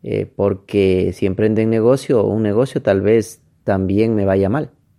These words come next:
Cuando buscamos o nos van a incorporar o promover en un nuevo puesto en el trabajo, podríamos creer que yo no valgo en ese ascenso, o no estoy preparado todavía para presentarme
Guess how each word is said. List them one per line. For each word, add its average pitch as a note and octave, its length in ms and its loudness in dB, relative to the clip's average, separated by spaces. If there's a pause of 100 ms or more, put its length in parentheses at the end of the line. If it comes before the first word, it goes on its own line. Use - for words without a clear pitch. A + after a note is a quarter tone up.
(1700)
Cuando A2 280 2
buscamos A2+ 920 -2
o G#2 100 -4
nos G2+ 180 -2
van A2 220 0
a G2 420 -2 (160)
incorporar A2 760 2
o G#2+ 120 -2
promover G#2 680 0
en A2 180 -2
un G#2 440 0
nuevo A#2 360 2
puesto B2 300 2
en G2+ 80 2
el G2 100 -2
trabajo, A2 400 0
podríamos G2+ 680 0 (400)
creer A#2 480 4 (380)
que G2 680 0 (420)
yo E2 420 -2
no A2+ 100 2
valgo A#2 280 4
en G2 80 0
ese F#2+ 240 -2
ascenso, C3 520 -6 (680)
o G#2+ 140 -2
no A#2 80 2
estoy B2 200 0
preparado A#2 640 2
todavía G2 560 0
para F#2 200 -2
presentarme G2+ 880 0